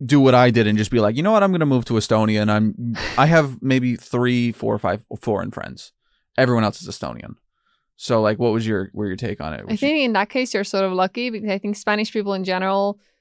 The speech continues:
Speaker 2: maybe Catalan even more, they like to be in their own communities. They like to have, be in their own friend groups. Estonians also. So, you know, good for you that you have, uh, a lot of Estonian friends.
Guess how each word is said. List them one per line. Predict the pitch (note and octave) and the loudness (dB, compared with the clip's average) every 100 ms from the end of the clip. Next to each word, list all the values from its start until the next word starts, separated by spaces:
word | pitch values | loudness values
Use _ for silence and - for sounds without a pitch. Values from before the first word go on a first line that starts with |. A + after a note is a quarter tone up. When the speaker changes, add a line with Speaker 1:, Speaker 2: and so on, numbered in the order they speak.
| _ _ | _ _
Speaker 2:
maybe | G3 G3+ | -4 -2
Catalan | G3+ G3+ G#3 G3 F#3+ F#3 - | 0 0 0 0 -2 -6 -4
even | G#3 G#3 F#3+ | -4 -2 -2
more, | F#3 G3+ B3 C4 A#3+ | -2 -2 -2 -2 -4
they | A3+ G3+ | -2 2
like | G#3 G#3 | 2 0
to | G#3+ | -4
be | G3 G3+ | -4 -4
in | G3 | -2
their | F#3 F3+ | -2 0
own | F3+ F3+ F3 F#3 - _ | 0 -2 -6 -10 -12 _
communities. | - F#3+ F3+ F#3+ G#3 G#3 | -6 -4 -4 -6 -6 -6
They | G#3 F3+ | -4 -4
like | F#3 - | -4 -6
to | |
have, | G3 F#3+ | -8 -8
be | F#3+ F3 | -8 -8
in | F3+ | -8
their | F3 E3 E3+ | -6 -6 -6
own | E3 | -8
friend | F3 F3 F3+ | -8 -8 -2
groups. | A3+ - | -2 0
Estonians | G#3 - D4+ F4+ D4+ A#3 | -2 2 4 4 4 4
also. | A#3 - G3 | 2 2 0
So, | G3 A3 | 2 2
you | A3+ F#3 | 2 2
know, | F3+ G#3 | 0 0
good | A#3+ A#3 | 0 0
for | B3 | 2
you | C4 D4 | 4 4
that | A3 A3+ | 2 2
you | A3 | 2
have, | B3 G3+ G3+ | 4 4 4
uh, | G3+ G3+ G3+ | 4 4 4
a | C#3 | 4
lot | G#3+ G#3+ | 4 4
of | G3 | 2
Estonian | G#3+ F#3+ F#3+ F#3 - | 0 0 0 -2 0
friends. | G#3+ F3+ F#3 - | 0 0 -4 -8